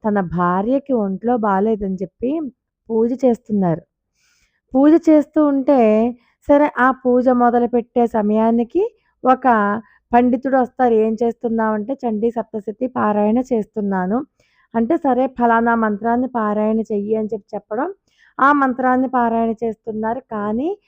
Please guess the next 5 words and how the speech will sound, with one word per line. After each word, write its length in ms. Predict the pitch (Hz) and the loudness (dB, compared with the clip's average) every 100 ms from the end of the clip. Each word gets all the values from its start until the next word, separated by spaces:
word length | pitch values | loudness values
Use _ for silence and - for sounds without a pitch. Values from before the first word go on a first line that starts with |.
| _ _ | _ _
ఆయన 220 | 208 220 214 | -2 -2 -2
భార్యకి 720 | 185 190 196 208 285 302 277 | -6 -6 -4 -4 -4 0 2
రోగం 540 | 202 180 185 214 294 | 4 6 6 4 2
తగ్గడానికి 1120 | 269 196 170 190 233 254 277 285 247 214 220 | 0 -2 -2 0 4 4 2 -4 0 2 2
బదులుగా 760 | 208 214 220 226 240 202 208 | 0 0 2 4 4 2 -2